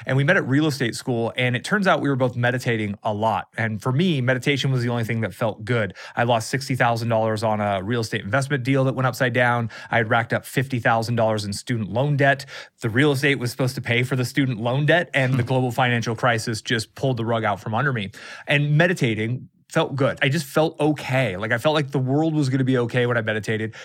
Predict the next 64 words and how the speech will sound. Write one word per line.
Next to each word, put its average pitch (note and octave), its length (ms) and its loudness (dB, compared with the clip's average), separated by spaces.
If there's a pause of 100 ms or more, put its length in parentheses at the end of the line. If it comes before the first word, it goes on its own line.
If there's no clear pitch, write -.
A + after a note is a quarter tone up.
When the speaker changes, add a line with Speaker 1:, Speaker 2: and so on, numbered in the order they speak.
(120)
Speaker 1:
Turns F3+ 220 2
out F#3 100 6
my D3 80 2
wife C#3 300 4
was C3+ 120 0
doing C3+ 200 2
the B2+ 80 -2
same B2+ 200 0
thing. A#2+ 220 0
So B2+ 140 0
we B2 80 2
were A#2+ 80 0
like, A#2 160 2
"Hey," A2 260 0
I A2+ 120 0
was G#2+ 120 -4
like, G#2+ 140 -4 (320)
you C3 100 -2
know, A2 100 -2
"Melanie, A2+ 320 -2
I, C#2 140 -8 (100)
I F3 220 2
know C3 500 2
how C3 200 0
to B2 80 0
get B2 180 -4
things B2 260 -2
on G2+ 440 -2
Google. E3 340 2
I C3 80 4
know C3 140 2
how B2+ 100 0
to A2+ 80 0
optimize C3 460 0
things. B2+ 240 -2
I C#3 120 2
can C#3 200 -2
do, B2+ 140 -2 (300)
but C3 120 2
I'm C3 80 0
not E3+ 180 2
creating D3+ 400 0
the A#2+ 60 -2
content. A2 480 -4
So A2+ 100 -4
if G2+ 140 -6
you D#3+ 240 2
create F#3 320 0
the F3 80 -6
content, D3 640 0 (340)
I'll D3 220 4
optimize C3+ 580 2
it A2+ 100 -4
and A2 120 -10
publish D3+ 480 0
it." G#2+ 280 -4 (140)
And B2 160 0
that C#3+ 100 2
happened C#3 300 4
in A#2 100 0
two B2+ 140 -2
thousand A2+ 360 2
and G2 120 -2
nine. C3 400 2